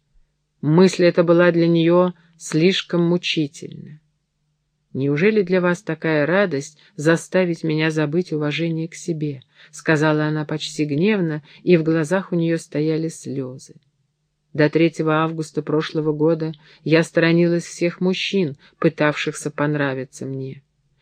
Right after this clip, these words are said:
Я чувствовала безграничное, может быть, чрезмерное презрение к характеру придворных. Все баловни двора были мне противны. Напротив, я нашла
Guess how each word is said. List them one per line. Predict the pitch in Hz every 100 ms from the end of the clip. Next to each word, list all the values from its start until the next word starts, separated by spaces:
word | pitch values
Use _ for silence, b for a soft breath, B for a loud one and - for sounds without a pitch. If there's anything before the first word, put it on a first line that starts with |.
| _
Я | - 156
чувствовала | 160 190 180 - 170 165 165
безграничное, | 151 185 170 160 165 175 214 - - 131 - B B -
может | 156 156 151
быть, | 165 151
чрезмерное | - 156 156 160 208 202 196 185
презрение | 180 175 156 170 180 170 165
к |
характеру | - 151 160 - 160 151
придворных. | 160 156 147 196 156 101 92 _ _ _ _ _ _
Все | - 170 175 160
баловни | 135 147 165 165 156 156
двора | 143 139 135 160 180 165
были | 143 143 143
мне | 147 147 151
противны. | - 160 156 190 180 147 151 - _ _ _ _ _ _
Напротив, | 165 165 208 202 139
я | - 151
нашла | 160 160 185 185